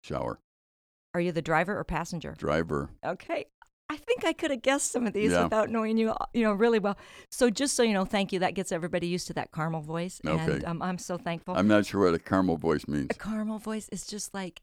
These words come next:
Speaker 2: if I were a soft serve ice cream, I would want
Speaker 1: Oh, brother.
Speaker 2: all of that over. It's,
Speaker 1: Okay, that's
Speaker 2: do you
Speaker 1: fine.
Speaker 2: I don't know if you remember the first time we met, but I said, "Hey, by the way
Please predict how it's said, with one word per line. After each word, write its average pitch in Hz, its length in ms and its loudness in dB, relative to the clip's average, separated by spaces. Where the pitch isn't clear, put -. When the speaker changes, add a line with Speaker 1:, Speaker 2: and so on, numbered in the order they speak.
Speaker 2:
if - 240 -10
I 196 260 -6
were 196 200 -8
a 185 80 -6
soft 185 360 -8
serve 180 260 -10
ice 180 220 -8
cream, 170 240 -10
I 165 60 -8
would 165 180 -6
want 160 220 -10
Speaker 1:
Oh, 117 160 8
brother. 180 140 8
Speaker 2:
all 190 260 6
of 175 160 2
that 180 240 4
over. 165 340 2
It's, 165 300 4
Speaker 1:
Okay, 95 120 8
that's 98 240 6
Speaker 2:
do 262 100 6
you 302 60 10
Speaker 1:
fine. 339 140 4
Speaker 2:
I 220 80 6
don't 285 140 4
know 277 60 6
if 262 80 0
you 220 100 4
remember 190 260 2
the 208 100 -4
first 208 220 -2
time 208 160 0
we 202 120 2
met, 185 240 0
but 190 80 0
I 196 80 0
said, 180 240 -2
"Hey, 214 180 -2
by 214 180 -2
the 226 120 -2
way 180 240 -2